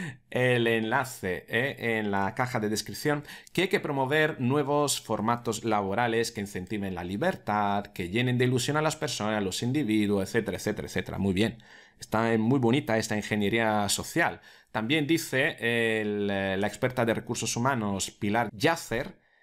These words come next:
que la falta de propósito está detrás de estas gran renuncias,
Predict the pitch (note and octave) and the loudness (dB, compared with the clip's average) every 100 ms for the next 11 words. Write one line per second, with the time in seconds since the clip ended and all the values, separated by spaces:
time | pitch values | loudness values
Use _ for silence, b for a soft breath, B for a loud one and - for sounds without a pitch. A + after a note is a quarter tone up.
0 | b _ _ - D3 C3+ C3 B2+ B2 A#2 | b _ _ -4 0 2 2 0 0 -2
1 | G#2 E3 E3 C#3+ B2+ A#2 - F3+ A#2+ G2 | -2 -2 0 -2 -2 -4 -2 0 0 -2
2 | - F#2+ B2+ B2+ A2+ C3+ A#2 A2+ A2 D3+ | -4 -2 -2 -2 -2 -2 2 2 2 0
3 | A#2 G#2 G2+ G#2 G2 G#2+ A2 G#2 G#2 G#2+ | 0 -4 -8 -8 -6 -4 -4 -2 -2 0
4 | G#2 G2+ F#2+ F2 F2+ F#2 | -2 -4 -6 -6 -6 -8